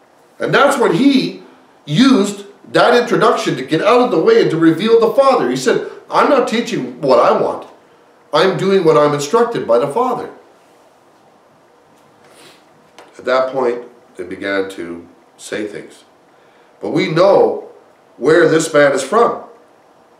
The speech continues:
Again, they wouldn't believe. When the Christ comes, no one will know where he's from. They, they're just talking rudely and ignorantly, and they still do to this day. They don't know what the scriptures say. The scriptures clearly point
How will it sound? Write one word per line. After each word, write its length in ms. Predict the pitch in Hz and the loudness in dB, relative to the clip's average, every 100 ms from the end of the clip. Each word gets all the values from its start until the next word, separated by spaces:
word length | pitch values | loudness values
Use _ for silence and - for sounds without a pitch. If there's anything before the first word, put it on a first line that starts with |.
| 98 | -8
Again, 560 | 98 170 220 - - - | -4 0 2 0 -4 -8
they 80 | 113 | -8
wouldn't 340 | 113 147 190 | -4 -4 -2
believe. 460 | 180 226 220 131 - _ _ _ _ _ _ _ _ _ _ _ _ _ _ _ _ - | -2 -2 -4 -8 -16 _ _ _ _ _ _ _ _ _ _ _ _ _ _ _ _ -6
When 160 | 123 | -4
the 80 | 135 | -2
Christ 360 | 147 214 233 - | 0 0 0 0
comes, 300 | 226 220 147 - | 0 0 -4 -6
no 140 | 120 | 0
one 200 | 190 269 | 2 4
will 140 | - 127 | 2 2
know 160 | 147 | 2
where 140 | 165 110 | 2 0
he's 200 | 143 139 | -4 -6
from. 460 | - 156 147 - - - _ _ _ - | 0 2 0 -4 -12 -20 _ _ _ -6
They, 180 | 311 320 | -4 -4
they're 240 | 226 302 | -6 -8
just 220 | 254 - | -8 -8
talking 500 | - 202 202 208 135 | 0 2 2 -2 -4
rudely 480 | 127 175 190 202 208 | -2 0 -2 -4 -6
and 220 | 180 156 | -6 -6
ignorantly, 720 | 202 226 202 151 127 98 104 | -6 -4 -2 -2 -2 -6 -6
and 100 | 123 | -4
they 80 | 185 | -2
still 280 | 185 247 254 | -4 -4 -4
do 160 | 240 254 | -4 -4
to 80 | 240 | -6
this 160 | 254 | -8
day. 400 | - 302 262 - - _ _ _ _ _ _ _ _ - | -8 -6 -6 -8 -16 _ _ _ _ _ _ _ _ 0
They 100 | 190 | 2
don't 240 | - - | 4 4
know 140 | 254 | 4
what 160 | 320 - | 2 0
the 60 | - | -6
scriptures 520 | - 107 - 113 - | -4 -4 -4 -8 -8
say. 240 | - - - _ _ _ | -8 -8 -12 _ _ _
The 100 | - | -4
scriptures 440 | 214 220 320 262 247 | -2 0 -2 -2 -6
clearly 500 | - 302 302 247 - | 0 2 4 0 -2
point 440 | 294 302 180 - | 2 4 2 -2